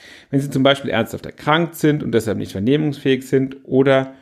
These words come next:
einen Auslandsurlaub gebucht haben, den Sie nicht kostenfrei stornieren können, dann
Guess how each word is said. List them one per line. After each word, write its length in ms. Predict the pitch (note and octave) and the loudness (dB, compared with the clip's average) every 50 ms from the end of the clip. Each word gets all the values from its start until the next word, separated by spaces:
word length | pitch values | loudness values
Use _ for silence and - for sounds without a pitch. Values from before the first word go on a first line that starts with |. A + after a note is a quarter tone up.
| _ _ _ _ _ _ _ | _ _ _ _ _ _ _
einen 280 | _ - G#2+ G#2 G2 - | _ -6 -6 -4 -4 -4
Auslandsurlaub 760 | - F#2 B2+ C3 - C#3 C3 B2 - - B2+ B2 A2+ A2+ - | 2 2 2 4 4 2 0 0 0 2 4 4 4 2 0
gebucht 460 | - A2+ - A#2+ A#2+ A#2 A#2 - - | -6 -6 -2 -2 -2 -2 -4 -6 -4
haben, 240 | A2 G#2+ A2+ A#2 A2+ | -2 0 0 0 0
den 160 | A2 G#2+ G#2+ | 0 0 0
Sie 80 | A2 | 0
nicht 140 | G#2+ G#2 - | -2 -2 -4
kostenfrei 480 | - - G2+ G2+ - C3 A#2+ - A2+ A2 | -6 -8 -8 -6 -6 -8 -2 -2 -2 -2
stornieren 480 | - - - A2 G#2 A2 A2 G#2 G2+ | 0 -2 -2 0 2 2 2 2 0
können, 360 | - - - F2+ F2 F2 F#2+ - _ _ _ _ - - - - _ _ _ _ - | -4 -6 -8 -8 -8 -10 -12 -14 _ _ _ _ -20 -20 -20 -20 _ _ _ _ -2
dann 320 | G#2 A2 B2 D3 - - | 0 2 2 2 0 -2